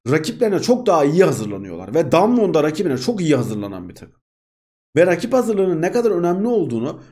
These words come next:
bence bu hafta sonunda, yani bu çeyrek final serilerinde oldukça fazla gördük. Rakip hazırlığı yapanla yapmayan arasındaki kıyaslamalarda.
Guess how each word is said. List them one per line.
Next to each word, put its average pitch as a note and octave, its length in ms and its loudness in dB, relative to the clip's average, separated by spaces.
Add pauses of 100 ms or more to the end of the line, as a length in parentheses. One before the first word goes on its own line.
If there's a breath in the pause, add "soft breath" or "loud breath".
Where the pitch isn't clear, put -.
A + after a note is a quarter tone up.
(140 loud breath)
bence G#3+ 320 2
bu G3+ 80 2
hafta G3+ 240 -2
sonunda, D#3 320 -2
yani C3+ 180 -2
bu D3+ 40 -6
çeyrek F3 340 -2
final F3 180 -6
serilerinde E3 380 -4
oldukça D3 360 -4
fazla C#3 320 -2
gördük. A2+ 600 -4 (340 soft breath)
Rakip C3 200 -2
hazırlığı D3 380 0
yapanla C#3+ 540 2
yapmayan C3 540 0
arasındaki G#2 600 -8
kıyaslamalarda. F#2 1080 -14